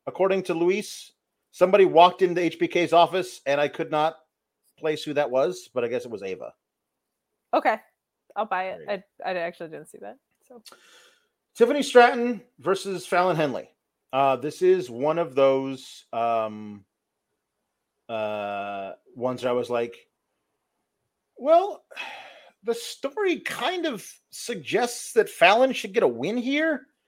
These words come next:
Speaker 1: 'cause of the dirty tactics by Tiffany last week." But I definitely think Tiffany needs to get the win here. You know what? I'll, I'll just figure, I'll, I'll, I'll, I'll see what happens. And what happens was that it was a,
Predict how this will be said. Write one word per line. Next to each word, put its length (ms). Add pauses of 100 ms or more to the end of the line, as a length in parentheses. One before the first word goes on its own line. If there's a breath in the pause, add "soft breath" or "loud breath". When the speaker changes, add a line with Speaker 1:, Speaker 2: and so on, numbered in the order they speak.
(440)
Speaker 1:
'cause 160
of 80
the 60
dirty 440
tactics 580
by 160
Tiffany 400
last 320
week." 440 (1200)
But 120
I 20 (100)
definitely 360
think 340
Tiffany 320
needs 200
to 60
get 120
the 80
win 180
here. 380 (2000)
You 100
know 100
what? 160
I'll, 280 (540)
I'll 100
just 180
figure, 320
I'll, 220
I'll, 240
I'll, 240 (160)
I'll 140
see 220
what 160
happens. 500 (500)
And 120
what 100
happens 420
was 300
that 160 (100)
it 60
was 140
a, 100